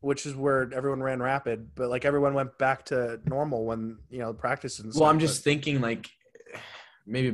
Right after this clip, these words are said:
Speaker 2: Blashill is just a little slow, and maybe he actually is not ready. 'Cause, I mean,
Speaker 1: I
Speaker 2: he's
Speaker 1: don't
Speaker 2: been
Speaker 1: know.
Speaker 2: practicing on the first line. Why would you not play him in preseason? 'Cause after he
Speaker 1: Right.
Speaker 2: took that weird hit.
Speaker 1: And I know he's not playing, he's not playing tomorrow.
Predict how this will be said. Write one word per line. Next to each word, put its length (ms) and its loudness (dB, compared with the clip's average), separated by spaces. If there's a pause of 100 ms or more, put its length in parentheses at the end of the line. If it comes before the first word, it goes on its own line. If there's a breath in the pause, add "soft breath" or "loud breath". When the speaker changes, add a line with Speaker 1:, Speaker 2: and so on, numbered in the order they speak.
(160)
Speaker 2:
Blashill 300 2
is 60 -10
just 420 -10 (420)
a 60 -6
little 160 2
slow, 480 4
and 280 -4
maybe 200 -2
he 160 0
actually 360 -2
is 160 -4
not 240 0
ready. 360 -12 (920)
'Cause, 220 2
I 100 0
mean, 120 4
Speaker 1:
I 40 2
Speaker 2:
he's 80 4
Speaker 1:
don't 80 4
Speaker 2:
been 40 4
Speaker 1:
know. 40 0
Speaker 2:
practicing 380 2
on 40 0
the 80 0
first 300 0
line. 180 0
Why 120 0
would 160 -2
you 80 -10
not 200 -6
play 160 -2
him 140 -6
in 180 -8
preseason? 560 -12 (460)
'Cause 120 -8
after 320 2
he 120 -2
Speaker 1:
Right. 80 -6
Speaker 2:
took 200 -4
that 240 0
weird 240 -2
hit. 180 -2
Speaker 1:
And 120 6
I 60 6
know 120 6
he's 120 4
not 140 6
playing, 200 2
he's 180 -8
not 140 0
playing 180 -2
tomorrow. 420 -6